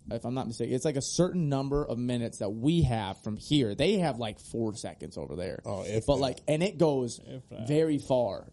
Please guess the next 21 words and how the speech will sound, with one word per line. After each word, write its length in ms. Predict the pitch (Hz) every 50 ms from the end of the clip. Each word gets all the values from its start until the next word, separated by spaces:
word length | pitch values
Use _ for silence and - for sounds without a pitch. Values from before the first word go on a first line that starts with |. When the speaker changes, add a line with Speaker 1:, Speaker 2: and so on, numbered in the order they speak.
| - -
Speaker 1:
to 100 | - 131
where, 160 | 127 127 123
like, 180 | 117 117 110 -
Speaker 2:
Oh, 80 | 139 139
Speaker 1:
you 80 | 147 160
have, 120 | 156 143
Speaker 2:
yeah. 60 | 127
Speaker 1:
like, 120 | 127 123 117
an 80 | 113
hour 380 | 113 123 127 131 135 135 131 127
to, 320 | 127 123 120 117 - 120
unless 220 | 123 123 123 123 -
you're 60 | 135
gonna 160 | 131 131 123 120
start 200 | - 131 120 113
experiencing 500 | 113 - - - 131 143 139 - 147 143
some 140 | - - 139
shit. 260 | - - 151 143 -
And 80 | 120 117
I 20 |
mean, 160 | 117 113 117